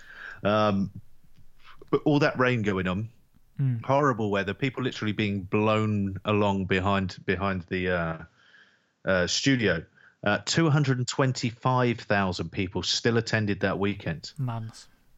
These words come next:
Speaker 1: It's a huge amount, and you're right. Yeah, one of the concerns from the league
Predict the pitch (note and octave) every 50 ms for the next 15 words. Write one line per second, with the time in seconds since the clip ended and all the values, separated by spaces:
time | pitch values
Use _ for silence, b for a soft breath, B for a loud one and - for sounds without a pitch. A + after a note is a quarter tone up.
0 | - - _ _ - - C#3+ - - - C#3 B2+ - - - - C#3 C#3 B2+ -
1 | G#2 F#2+ F#2+ F#2 - - G#2+ G#2+ A2 A2 A2 A#2+ B2 A2+ F#2 D#2+ - - A2 G#2
2 | G2+ F#2 G2 A#2+ C3+ C#3+ D3 C3+ - D3 - - B2 A2+ G#2+ - A2 G2+ F#2 F2
3 | E2+ - - F2+ F2 F2+ E2+ E2+ F2 F2 F2 F#2 G2+ - -